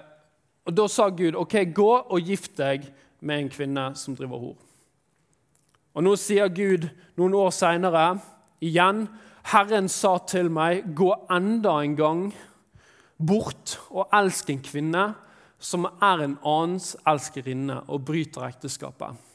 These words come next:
Slik Herren elsker israelittene, enda de vender seg til andre guder og elsker rosinkaker.» Vers to, «Så kjøpte jeg henne for femten sekels sølv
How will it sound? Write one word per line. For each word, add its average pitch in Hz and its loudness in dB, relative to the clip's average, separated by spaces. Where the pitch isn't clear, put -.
Slik - -2
Herren 208 4
elsker 202 2
israelittene, 165 -2
enda 202 2
de 175 -2
vender 170 -2
seg 139 -4
til - -10
andre 170 -2
guder 131 -6
og - -2
elsker 151 0
rosinkaker.» 135 -8
Vers 143 -2
to, 135 -8
«Så 147 -8
kjøpte - -6
jeg 170 4
henne 139 -4
for 156 -12
femten 156 -6
sekels - -8
sølv 131 -4